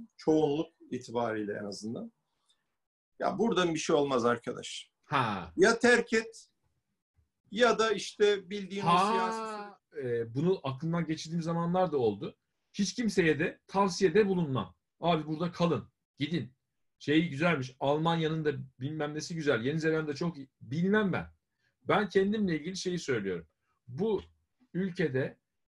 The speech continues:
Speaker 2: son derece, e, değerli insanlar var, fikirler var, süreçler var,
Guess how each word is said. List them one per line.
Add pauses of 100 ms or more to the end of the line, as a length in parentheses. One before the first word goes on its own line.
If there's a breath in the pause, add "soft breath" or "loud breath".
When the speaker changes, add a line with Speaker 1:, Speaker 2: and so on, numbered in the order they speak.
(380)
Speaker 2:
son
derece, (300)
e, (580)
değerli (600)
insanlar
var, (160)
fikirler
var,
süreçler
var,